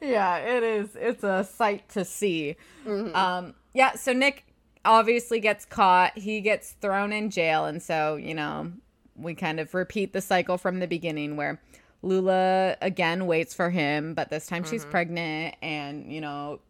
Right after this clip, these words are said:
Speaker 1: she has to raise this kid on her own for a couple of years. He's in, um, jail for what, like,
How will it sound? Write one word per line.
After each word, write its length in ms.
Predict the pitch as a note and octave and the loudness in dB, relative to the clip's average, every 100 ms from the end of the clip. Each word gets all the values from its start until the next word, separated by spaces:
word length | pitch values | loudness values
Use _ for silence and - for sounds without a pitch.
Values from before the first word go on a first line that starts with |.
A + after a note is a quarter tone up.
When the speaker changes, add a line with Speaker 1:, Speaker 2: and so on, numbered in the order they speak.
| _ _ _ - | _ _ _ -20
Speaker 1:
she 400 | - D3+ C#3+ D3 | -14 -10 -6 -6
has 320 | D#3+ C3 - | -6 -8 -6
to 120 | F3+ | -6
raise 300 | D#3+ D3 D3+ | -4 -4 -4
this 180 | F3+ F3+ | -6 -8
kid 280 | - F#3 F3+ | 0 2 2
on 220 | - E3+ | 2 0
her 160 | F#3 F3 | 0 -2
own 220 | E3+ F3 | -2 -4
for 160 | - D#3+ | -4 -6
a 40 | |
couple 320 | - D#3 D#3+ | -6 -6 -6
of 80 | D#3 | -8
years. 480 | D3 D3 D3 D#3+ - | -8 -8 -8 -10 -8
He's 300 | F#3+ E3+ - _ _ _ _ _ - | -8 -8 -12 _ _ _ _ _ -4
in, 460 | F#3+ F#3+ G3 F#3+ - | -2 0 -2 -6 -6
um, 480 | F3 F3 D#3+ D#3+ E3 _ _ _ _ _ _ - E3+ | -4 -2 -4 -8 -14 _ _ _ _ _ _ -12 -4
jail 380 | E3 E3+ D#3 | 2 4 4
for 180 | D3+ E3 | 0 -2
what, 240 | D3 - - | -2 -2 -2
like, 200 | C#3+ | -6